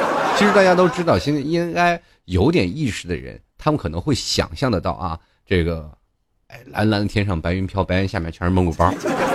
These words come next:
其实现在很多的城市、草原城市已经建设的跟我们现在的城市化乡镇已经没有什么任何区别了。那么在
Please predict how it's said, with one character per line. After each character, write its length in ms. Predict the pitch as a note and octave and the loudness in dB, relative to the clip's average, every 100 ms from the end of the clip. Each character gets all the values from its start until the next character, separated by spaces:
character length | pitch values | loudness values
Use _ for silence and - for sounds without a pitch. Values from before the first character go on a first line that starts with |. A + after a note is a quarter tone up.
| - - - - - - | -2 -2 -2 -2 -2 0
其 80 | F3+ | 4
实 100 | A3+ | 4
现 140 | A#3 | 4
在 80 | G#3+ | 0
很 120 | A2 | -2
多 160 | F#2 C3+ | 0 2
的 120 | A2+ | 2
城 240 | - F2+ F2+ | 0 -8 -8
市、 100 | - | -8
草 180 | - | -6
原 120 | E2 G2+ | -4 -4
城 120 | E2 | -6
市 160 | G2 | -8
已 240 | F2 F2 F2 | -10 -10 -12
经 280 | E2 A2+ G#2+ | -6 -4 -2
建 260 | D3+ A2 | -2 -2
设 160 | - F#2+ | -2 -2
的 80 | F2 | -2
跟 180 | A#2 | -2
我 120 | B2 - | -2 -4
们 100 | F2+ | -8
现 400 | - - B2+ A2+ | -8 -4 -2 -2
在 80 | |
的 100 | F#2 F2 - - _ _ | -2 -4 -10 -16 _ _
城 300 | - F2 F#2+ | -8 -4 -2
市 180 | - E3+ | -2 -4
化 240 | C3+ G#2+ - _ _ | 2 2 0 _ _
乡 260 | - C#3 C#3+ | -2 0 2
镇 160 | C#3 | 0
已 80 | F2+ | -2
经 160 | D#2 F2 | -2 -2
没 200 | F2+ C3 | 2 4
有 140 | G#3 | 4
什 160 | F2+ D#2+ | 2 -2
么 140 | E2 | -4
任 180 | F2+ F2+ | -2 -2
何 80 | E2+ | -2
区 300 | - - F2 | -4 -6 -6
别 180 | C#2+ C2 | -6 -10
了。 140 | - - _ _ _ | -12 -20 _ _ _
那 140 | F#3 | 0
么 100 | F#3+ | 2
在 260 | F3 F3+ | 4 4